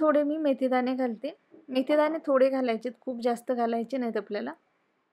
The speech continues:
आता ही फोडणी छान होऊ द्यायची. यातल्या ज्या डाळी आहेत त्या छान ब्राऊन होईपर्यंत याला आपल्याला होऊ द्यायचे. डाळीला ब्राऊन रंग यायला लागला की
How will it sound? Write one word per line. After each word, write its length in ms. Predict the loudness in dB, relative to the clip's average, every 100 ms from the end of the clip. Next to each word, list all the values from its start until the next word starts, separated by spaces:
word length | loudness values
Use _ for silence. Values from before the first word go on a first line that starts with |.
| _ _ _ _ _ _ _ _ _ -6
आता 160 | -2 0
ही 100 | 2
फोडणी 400 | 6 6 4 -2
छान 260 | 0 0 2
होऊ 140 | 0
द्यायची. 300 | 0 -2 2
यातल्या 300 | 2 2 0
ज्या 200 | 0 0
डाळी 360 | 4 4 4 4
आहेत 280 | 2 0 -8 _ _ -20 _
त्या 120 | 0 2
छान 260 | 0 2
ब्राऊन 280 | 6 6 6
होईपर्यंत 580 | 4 2 4 2 2 2
याला 160 | 0 0
आपल्याला 340 | -2 -6 -6 -10 -4
होऊ 140 | -2
द्यायचे. 400 | 0 0 -2 -16 _ _ _ _ _ _ _ _ _ _ _ _ _ _ _ _ _ _ _ _ _ _ _ _ _ _ _ _ _ _ _ _ _ _ _ -6
डाळीला 440 | 0 2 2 2
ब्राऊन 320 | 4 4 4 2
रंग 180 | 2 4
यायला 340 | 4 4 4
लागला 320 | 2 2 0
की 240 | -2 -10